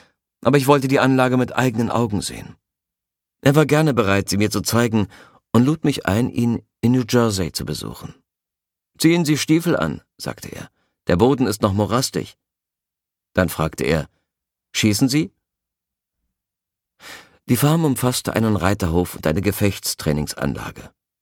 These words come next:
Außerdem wurden dort Ziegen und Hühner gehalten. J C brachte mir bei,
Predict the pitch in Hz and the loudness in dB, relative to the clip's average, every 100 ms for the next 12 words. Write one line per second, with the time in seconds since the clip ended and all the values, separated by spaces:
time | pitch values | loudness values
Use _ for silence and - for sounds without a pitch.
0 | _ _ _ _ - 104 104 110 113 104 | _ _ _ _ 0 2 4 2 2 0
1 | 101 98 92 - 120 120 104 95 - 127 | 0 0 -2 0 -2 0 0 0 0 0
2 | 123 - - - - - _ _ _ _ | 0 -4 -12 -14 -20 -20 _ _ _ _
3 | _ _ _ _ _ - - - 131 139 | _ _ _ _ _ -16 -8 2 4 4
4 | 156 156 135 143 - 135 110 117 127 | 2 2 0 0 0 2 2 2 0